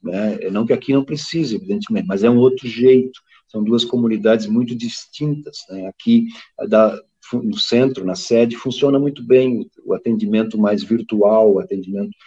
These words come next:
o evangelismo digital, isso, isso rola bem no centro da cidade, até porque a gente não tem como entrar nos condomínios e tal, tem que usar a tecnologia. Já no bairro, é, tem que pisar o chão, tem que ir de casa em casa, tem que visitar, tem que insistir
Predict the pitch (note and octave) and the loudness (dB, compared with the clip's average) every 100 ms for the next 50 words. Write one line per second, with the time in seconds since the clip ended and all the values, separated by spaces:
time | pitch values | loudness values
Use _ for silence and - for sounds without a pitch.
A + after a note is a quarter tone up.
0 | - _ _ - G2+ G#2+ A#2 G#2 G2+ A2 | -20 _ _ -4 0 2 2 2 0 2
1 | B2+ G#2+ G#2+ G2+ G2 G2 - G#2+ A2+ A2 | 2 2 0 -2 -6 -8 -2 2 4 4
2 | G2+ G2 - - - A#2+ G#2 A2+ B2+ G2 | 2 -4 -12 -12 -8 -8 -2 0 0 0
3 | A2+ A#2+ C3 B2 - A#2+ A#2 A#2 - - | 0 0 0 -6 -6 -6 -4 -2 -4 -4
4 | - B2 D#3 D#3 A3 - G3+ G#3+ G#3+ F#3 | 0 2 0 -2 -6 -6 -4 -2 -2 -2
5 | D#3+ D3+ D3+ D3+ B2+ C3 A2+ - A#2+ A2+ | -2 -2 -2 0 2 2 0 -6 -6 -2
6 | A#2 A2 B2 A#2+ G#2+ F#2 F#2+ F#2 - G#2+ | 0 2 4 4 2 -4 -6 -6 -6 -12
7 | B2 C3+ _ _ - A2 A2+ A2+ A#2 C3+ | -12 -12 _ _ -8 -2 -2 -2 -6 0
8 | C3+ C3 G2+ - _ - - A#2+ D3 D3 | 2 2 -2 -6 _ -20 -2 2 2 4
9 | A#2+ B2 C3+ C3 D#3 D3 C3 B2 C3 B2 | 4 6 4 2 -4 -2 -4 -4 -8 -8
10 | _ C3 A#2+ B2 B2+ - C3+ B2+ A#2 G#2+ | _ -6 2 2 2 0 0 0 -2 -6
11 | G#2+ A2+ - G#2+ G#2 C3 C3+ C3 B2+ A#2+ | -6 -8 -6 -4 -2 -2 0 2 4 4
12 | G2+ G2 G2+ F#2+ G#2 F#2+ G2 B2 - B2 | 0 -6 -10 -12 -10 -10 -10 -10 -2 2
13 | A#2 G#2+ F#2 F#2+ G#2 G#2 G#2 - A#2 - | 2 0 -6 -14 -10 -8 -6 -8 -12 -8
14 | B2 B2 | -2 0